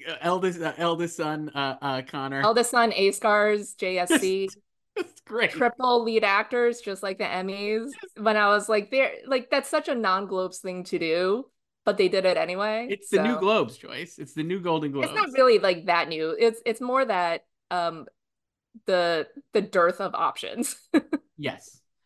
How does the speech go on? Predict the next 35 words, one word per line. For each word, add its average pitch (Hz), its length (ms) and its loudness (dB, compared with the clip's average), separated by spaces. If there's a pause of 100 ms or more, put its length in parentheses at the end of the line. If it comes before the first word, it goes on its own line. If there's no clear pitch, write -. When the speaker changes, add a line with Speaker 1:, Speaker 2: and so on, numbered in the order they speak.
(440)
Speaker 1:
Uh, 143 440 2 (520)
and 196 340 0
like 220 160 4
you're 220 100 -2
saying, 208 220 2
I 160 80 0
think 190 220 -4
in 165 80 -4
the, 139 360 -4 (1080)
what 139 80 -4
would 117 100 -4
you 117 80 -6
say? 110 220 -2
In 147 240 -2
the, 131 440 0
uh, 110 420 -8 (1080)
in 180 140 2
the 185 120 2
extra 196 340 -2
slot - 380 -6
that 135 120 -8
they 135 120 -4
had, 127 300 -2
that 131 100 -2
they 120 160 0
added, 131 540 0 (340)
it 180 80 4
was 180 160 6
nice 240 440 2
to 147 100 0
see, 139 240 -2
like, 131 260 0
who 175 180 -4
they 147 220 2
added, - 460 -8